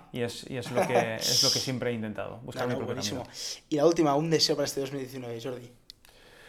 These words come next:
Speaker 1: Pues que t-, toda la gente que emprende de corazón y que, y que lo arriesga todo, por lo menos que tengan una oportunidad.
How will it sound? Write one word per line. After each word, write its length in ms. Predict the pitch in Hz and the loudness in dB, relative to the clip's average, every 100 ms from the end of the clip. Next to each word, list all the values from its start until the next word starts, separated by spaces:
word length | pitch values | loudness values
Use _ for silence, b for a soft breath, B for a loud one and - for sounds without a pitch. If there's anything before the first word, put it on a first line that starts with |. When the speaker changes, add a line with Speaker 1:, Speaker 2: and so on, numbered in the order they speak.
| B B B B _ _ - | B B B B _ _ -10
Speaker 1:
Pues 260 | 101 98 | -8 -6
que 120 | - 101 | -6 -8
t-, 140 | - - - - - - - - - | -12 -20 -20 -20 -20 -20 -20 -18 -14
toda 280 | 113 113 113 | -8 -6 -4
la 140 | 117 | -6
gente 1080 | - 139 139 123 127 120 117 113 113 107 107 - | -6 -6 -4 -6 -4 -2 -2 -2 -4 -6 -8 -12
que 840 | 110 104 107 107 104 98 - - | -8 -8 -8 -8 -10 -10 -12 -12
emprende 680 | 120 117 113 131 139 123 110 | -10 -8 -6 -4 -2 -2 -2
de 100 | 113 | -4
corazón 640 | 107 101 131 113 104 113 _ - | -6 -4 -4 -4 -8 -12 _ -10
y 160 | 139 - | -10 -10
que, 880 | - 120 113 113 113 110 110 110 - - | -8 -6 -4 -6 -6 -6 -6 -8 -10 -12
y 80 | 139 | -10
que 120 | 123 | -6
lo 100 | 117 | -4
arriesga 440 | 123 151 117 120 | 2 2 2 -2
todo, 360 | 135 139 156 170 B B B B - - - _ | 0 2 2 0 B B B B -18 -18 -20 _
por 120 | - | -6
lo 60 | 110 | -4
menos 180 | 113 113 | -4 -4
que 100 | 127 | -4
tengan 200 | 120 117 | -4 -4
una 140 | 107 | -4
oportunidad. 460 | 101 104 101 92 | -6 -8 -8 -12